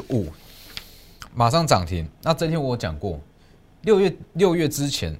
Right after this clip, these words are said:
有拉回，通通都是买点，通通都是买点。星期三平盘以下是买点。好，昨天星期四小跌，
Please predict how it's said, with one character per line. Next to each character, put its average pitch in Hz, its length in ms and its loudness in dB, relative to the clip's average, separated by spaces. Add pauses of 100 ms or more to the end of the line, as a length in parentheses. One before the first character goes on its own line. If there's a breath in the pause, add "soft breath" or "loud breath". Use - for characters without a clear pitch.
有 117 140 0
拉 143 200 4
回， 107 180 2
通 170 280 2
通 156 180 0
都 139 140 2
是 131 140 -4
买 95 200 0
点， 92 220 -4
通 156 200 -4
通 160 120 -2
都 139 80 -4
是 131 100 -6
买 90 180 -2
点。 90 180 -6 (420 loud breath)
星 175 200 -6
期 165 120 0
三 123 260 2 (140)
平 131 160 -4
盘 135 140 2
以 - 20 -2
下 113 80 -4
是 113 140 -6
买 87 160 0
点。 85 200 -4 (360)
好， 85 140 -4
昨 151 200 0
天 170 240 0 (520)
星 156 140 -6
期 135 60 -2
四 117 300 -6 (200)
小 92 200 0
跌， 80 260 -4